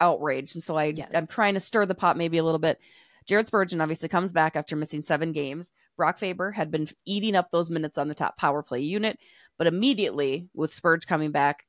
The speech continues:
Speaker 1: Hines put Spurgeon back on that top unit. Were you in the camp where it was like, "This is a,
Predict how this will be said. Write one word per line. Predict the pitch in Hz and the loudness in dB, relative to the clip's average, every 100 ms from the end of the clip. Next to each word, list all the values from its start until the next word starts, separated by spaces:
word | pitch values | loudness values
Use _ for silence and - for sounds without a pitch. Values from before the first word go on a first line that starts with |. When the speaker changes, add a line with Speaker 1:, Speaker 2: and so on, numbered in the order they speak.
| - | -8
Speaker 1:
Hines | 156 135 135 | -4 -2 -4
put | - 180 - | -2 -2 -2
Spurgeon | - 147 143 147 143 | -2 -2 -2 -2 0
back | 127 127 - | 2 0 0
on | 135 135 | 0 0
that | 110 - | -2 -4
top | 139 95 - | -4 -4 -6
unit. | 92 - - _ _ _ | -12 -12 -14 _ _ _
Were | - | -6
you | 170 240 226 | -2 0 0
in | 185 202 | 2 0
the | 185 | -4
camp | - 170 165 175 | -4 -4 -2 -2
where | 156 | -2
it | |
was | 139 160 | -2 -2
like, | 156 - | -2 2
"This | 262 247 | 2 2
is | 233 208 | -2 -2
a, | 202 | -2